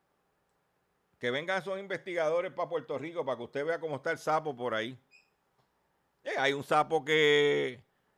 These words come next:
que ahora hace, eh, eh, está el sapo luchador, está el sapo Denis,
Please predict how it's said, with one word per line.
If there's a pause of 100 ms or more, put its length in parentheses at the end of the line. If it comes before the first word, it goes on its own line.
(300)
que
ahora
hace,
eh,
eh,
está
el
sapo
luchador, (1160)
está
el
sapo
Denis,